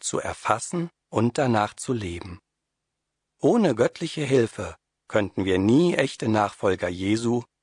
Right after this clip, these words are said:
und ergebene Diener Jehovas werden. Was zeigen also Jesu Worte in Johannes sechs, Vers vierundvierzig über Jehova Gott?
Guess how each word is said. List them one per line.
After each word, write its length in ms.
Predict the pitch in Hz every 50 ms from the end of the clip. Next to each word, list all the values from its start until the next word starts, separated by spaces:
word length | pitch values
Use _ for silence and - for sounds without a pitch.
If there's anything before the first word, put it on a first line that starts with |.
| _ _
und 160 | - - -
ergebene 560 | - 104 90 90 101 101 107 110 113 113 113 110
Diener 360 | - 95 95 90 87 90 87
Jehovas 680 | 87 101 110 117 104 101 90 82 - 82 82 - -
werden. 360 | - 92 82 - - 104 104 - _ _ _ _ _ _ _ _ _ _ _ _ _ _ _ _ _ _ _ _ _ _ _ _ _ _ _ _ _ _ _ _ _ _ _ _ _ -
Was 280 | 131 156 - - -
zeigen 380 | - - 120 110 110 104 101 95
also 240 | 101 101 98 - 92
Jesu 440 | 90 90 92 101 104 113 113 104 82
Worte 360 | 87 87 92 104 - - 165
in 300 | 170 175 135 104 90 85
Johannes 480 | 85 90 90 87 104 113 120 123 - -
sechs, 500 | - - - 107 107 135 - - - -
Vers 260 | - 101 92 - -
vierundvierzig 960 | - 120 123 - - - 101 - - 95 92 92 - - - 143 156 - -
über 180 | 120 95 98
Jehova 520 | 95 92 98 90 85 98 107 107 113 98 85
Gott? 420 | - 87 92 - - - - _